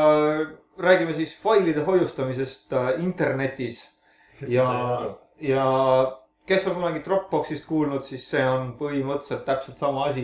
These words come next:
Speaker 2: Kes on kunagi Boxist kuulnud, siis see on põhimõtteliselt täpselt sama asi.
Speaker 1: Jah, box dot net või?
Speaker 2: Jah.
Speaker 1: Jah, oli küll nii. <laughs>
Speaker 2: Kes tegi erinevate telefonitootjatega vahepeal erinevaid diile, et
Speaker 1: Jah.
Speaker 2: tõmba see rakendus enda telefoni ja me anname sulle viiskümmend giga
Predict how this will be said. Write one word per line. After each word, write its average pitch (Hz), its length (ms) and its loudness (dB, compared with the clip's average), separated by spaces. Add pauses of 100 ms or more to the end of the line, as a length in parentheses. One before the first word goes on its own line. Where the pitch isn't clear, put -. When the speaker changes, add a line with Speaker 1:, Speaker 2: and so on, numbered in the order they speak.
(340)
Speaker 2:
Kes 123 200 -6
on 127 100 -6
kunagi 120 200 -6
Boxist 143 440 0
kuulnud, 123 320 0
siis - 160 -20
see 113 160 -4
on 107 180 -10
põhimõtteliselt 117 480 -12
täpselt - 320 -10
sama 120 280 -6
asi. 135 180 -6 (1400)
Speaker 1:
Jah, 113 220 -4 (160)
box - 400 -6
dot - 340 -12
net 127 300 -14
või? 123 220 -18
Speaker 2:
Jah. 127 200 -10 (120)
Speaker 1:
Jah, 131 240 -6 (140)
oli 127 180 -6
küll 120 180 -4
nii. 127 180 0
<laughs> - 40 0
Speaker 2:
Kes 170 200 2
tegi 127 260 0
erinevate 117 480 -4
telefonitootjatega 113 880 -4
vahepeal 113 300 -6
erinevaid 110 360 -10
diile, 120 280 -4
et - 200 -12
Speaker 1:
Jah. 135 160 -6 (320)
Speaker 2:
tõmba 123 360 -4
see 123 200 0
rakendus 123 420 -4
enda 123 180 -6
telefoni 143 420 -2
ja 165 80 -8
me 170 100 -8
anname 143 180 -8
sulle 127 180 -4
viiskümmend 139 400 -10
giga 151 300 -2